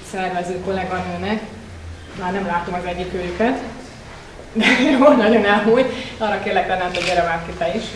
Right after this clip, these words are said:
jó? Ö, Szabó Ildikó kolléganőt, és, ö, Kentési Renáta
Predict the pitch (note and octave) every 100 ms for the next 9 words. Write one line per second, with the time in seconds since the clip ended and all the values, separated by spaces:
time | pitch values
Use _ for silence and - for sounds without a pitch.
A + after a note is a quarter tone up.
0 | - B3+ - - - - - - F#3 F#3+
1 | G3 G3 - - - - A3 G#3 G3 G3
2 | G3 G#3 A3+ A3+ - - - A3+ A3+ G#3+
3 | G#3 G3+ G3 F#3+ - - F#4 - - A#4+
4 | B4+ - D#4 - G#3 F#3+ F#3+ G3 - -
5 | G3 G3 G3 G3+ G3 F#3+ F3 F3